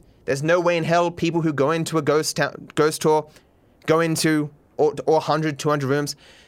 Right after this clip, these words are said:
Th-, there's probably, like, a one in fifty chance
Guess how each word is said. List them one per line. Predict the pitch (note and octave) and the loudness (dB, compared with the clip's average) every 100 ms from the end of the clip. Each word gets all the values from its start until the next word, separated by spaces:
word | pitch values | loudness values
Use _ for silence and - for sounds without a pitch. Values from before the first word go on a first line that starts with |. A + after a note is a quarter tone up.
| _ - | _ -4
Th-, | G#3 | 2
there's | A3 A3 | 0 2
probably, | C#4 C#4 | 2 2
like, | - | 2
a | D#3+ - _ _ _ _ | 0 -2 _ _ _ _
one | C#3 D3 C#4 | -2 2 4
in | C4 | 2
fifty | - A#3 A3 F3 | 0 0 0 -2
chance | F#3+ F3 C3 - | 0 2 0 -4